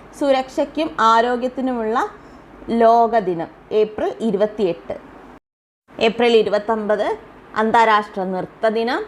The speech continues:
അന്താരാഷ്ട്ര ശില്പ ദിനം, അന്താരാഷ്ട്ര ജ്യോതിശാസ്ത്ര ദിനം.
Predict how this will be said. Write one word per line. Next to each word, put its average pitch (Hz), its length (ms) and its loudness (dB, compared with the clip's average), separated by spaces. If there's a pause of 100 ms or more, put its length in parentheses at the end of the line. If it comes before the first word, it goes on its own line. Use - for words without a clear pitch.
(140)
അന്താരാഷ്ട്ര 208 680 2
ശില്പ 185 500 -2
ദിനം, 220 400 2
അന്താരാഷ്ട്ര 214 800 -2 (240)
ജ്യോതിശാസ്ത്ര 202 960 -4
ദിനം. 170 320 -4